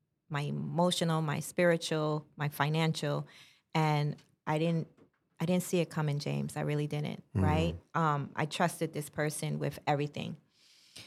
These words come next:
Speaker 1: So being, getting strong enough to walk away from that,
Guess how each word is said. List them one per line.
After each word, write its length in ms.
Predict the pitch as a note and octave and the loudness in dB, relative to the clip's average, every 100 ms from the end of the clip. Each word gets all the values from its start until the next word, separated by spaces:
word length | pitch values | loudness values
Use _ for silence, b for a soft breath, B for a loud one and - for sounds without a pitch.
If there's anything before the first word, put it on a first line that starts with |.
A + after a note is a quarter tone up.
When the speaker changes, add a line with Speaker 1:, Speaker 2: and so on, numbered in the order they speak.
| B B B B B | B B B B B
Speaker 1:
So 600 | - - G3 F3 E3 D#3+ - _ _ - | -2 4 6 8 6 0 -8 _ _ 0
being, 280 | F#3+ G3 F3+ | 4 4 6
getting 240 | G3+ G3+ | 4 6
strong 380 | - - F3 F#3 | 2 4 4 4
enough 240 | F3 F3 | 0 -2
to 100 | - | -4
walk 300 | E3 E3 E3 | -2 -2 0
away 260 | E3+ D3 C#3+ | -2 0 -2
from 220 | F#3 F#3 | -2 0
that, 280 | G3 G#3+ | 0 -2